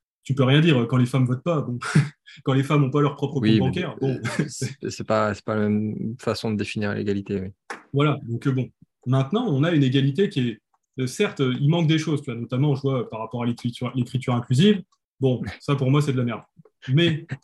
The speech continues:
Speaker 1: dans, je détaillerai pas parce que j'ai pas le temps. <laughs> Mais, euh, t'as, t'as plein de
Speaker 2: Non,
Speaker 1: choses
Speaker 2: non,
Speaker 1: derrière
Speaker 2: je,
Speaker 1: qui sont
Speaker 2: je
Speaker 1: des biais,
Speaker 2: comprends,
Speaker 1: qui sont des,
Speaker 2: d'accord.
Speaker 1: non, non, mais qui sont des biais psychologiques, en fait. On en revient toujours au même.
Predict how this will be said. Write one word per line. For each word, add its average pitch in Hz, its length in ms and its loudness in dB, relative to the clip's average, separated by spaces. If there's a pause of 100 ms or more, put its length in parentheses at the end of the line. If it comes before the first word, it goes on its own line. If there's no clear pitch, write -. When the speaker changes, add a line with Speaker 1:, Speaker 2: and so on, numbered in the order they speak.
(220)
Speaker 1:
dans, 135 420 0 (540)
je 139 320 2
détaillerai 175 380 2
pas 196 80 -2
parce 175 140 -2
que 143 60 -4
j'ai 127 120 -2
pas 135 80 -2
le 131 60 -2
temps. 143 200 -6 (200)
<laughs> 165 440 6
Mais, 165 240 8
euh, 143 80 8 (380)
t'as, 156 140 2
t'as 165 180 0
plein 202 140 4
de 202 40 8
Speaker 2:
Non, 269 60 10
Speaker 1:
choses 269 80 10
Speaker 2:
non, 220 60 10
Speaker 1:
derrière 165 280 8
Speaker 2:
je, 98 60 6
Speaker 1:
qui - 40 4
sont - 140 0
Speaker 2:
je 185 60 2
Speaker 1:
des 147 120 6
biais, 147 240 4
Speaker 2:
comprends, 160 220 2
Speaker 1:
qui 254 120 2
sont 170 140 0
des, 151 180 6
Speaker 2:
d'accord. 156 260 -10 (120)
Speaker 1:
non, 156 120 0
non, 190 100 -2
mais 170 100 0
qui 139 120 -6
sont 147 160 -2
des 127 100 2
biais 139 220 -2
psychologiques, 165 520 -4
en 143 60 -4
fait. 147 180 -4
On 127 80 -2
en 127 60 -4
revient 135 200 -4
toujours 143 200 -2
au 156 40 0
même. 147 200 -2